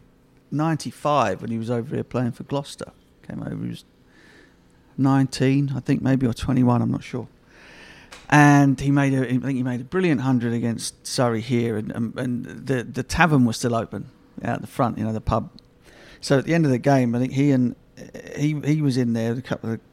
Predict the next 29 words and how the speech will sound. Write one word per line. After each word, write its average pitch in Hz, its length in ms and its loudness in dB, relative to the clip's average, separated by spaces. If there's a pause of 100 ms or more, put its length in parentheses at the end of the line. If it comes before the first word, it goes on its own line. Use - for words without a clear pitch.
Gloucester 120 320 -6
players 120 380 0
with 123 100 -4
all 123 80 -6
the 120 180 -2
blazers 123 460 -6
on, 123 200 0
you 127 80 4
know, 113 180 -2 (120)
how, - 180 -2
how 123 160 -2
it 123 60 -2
used 123 220 -4
to 127 60 -6
be 123 120 -4
<laughs> 175 80 0
in 147 80 2
the - 160 -4
old - 280 -6
days. - 280 -18 (420)
And 135 140 4
myself 156 340 4
and 143 140 4
Adam 139 240 2
Hollyoake 143 320 4
went 123 160 0
and 127 180 0
buttoned, 120 540 0
um, 120 400 -2